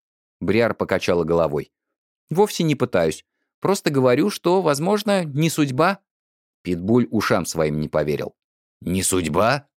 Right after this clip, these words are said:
О чём ты вообще?» Девочка выглядела задумчивой. «Я имею в виду, что, может быть, людям не суждено держать драконов в неволе, и мир просто пытается сказать тебе это, а ты отказываешься слушать».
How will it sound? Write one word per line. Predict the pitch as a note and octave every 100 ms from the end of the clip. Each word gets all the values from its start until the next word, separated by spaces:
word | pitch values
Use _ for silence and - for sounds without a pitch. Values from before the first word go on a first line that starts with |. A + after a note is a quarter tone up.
| _ _
О | E2+ G#2
чём | C#3+ B2+
ты | F#2+
вообще?» | E2 E2 - D2+ - _ _ _ _ _ _ _ -
Девочка | F2+ C#3+ A#2+ - F#2
выглядела | G#2 G#2+ F2+ F#2 F2
задумчивой. | F2 F2 D#2+ - B1 A1+ - _ _ _ _ _
«Я | G#2 D#3 D#3+
имею | E3 D#3 B2
в |
виду, | A2 G#2+ F#3 G#3 - _
что, | - - G2
может | G#2 A2 A2
быть, | A#2+ - -
людям | D#2+ A2 A2+ A2 A2
не | B2
суждено | B2+ A2+ C3 F3+
держать | G3 A2 E2+ G2 E2
драконов | F#2 G2+ G2+ E2+ -
в |
неволе, | G2 B2+ G#2+ D#2 B1 _ _ _ -
и | F#2
мир | B2 G#3+ C4
просто | A3+ A#3+ -
пытается | G#3 F3 C3+ C3 B2+
сказать | A2+ - A2 A#2 -
тебе | G2+ G#2
это, | - F#2 F2+ D#3+ F3 _ _
а | F2+
ты | F2 D#2 E2+
отказываешься | - - E2+ D#2+ G#2+ C#3 -
слушать». | A3 F3+ D#3+ F3+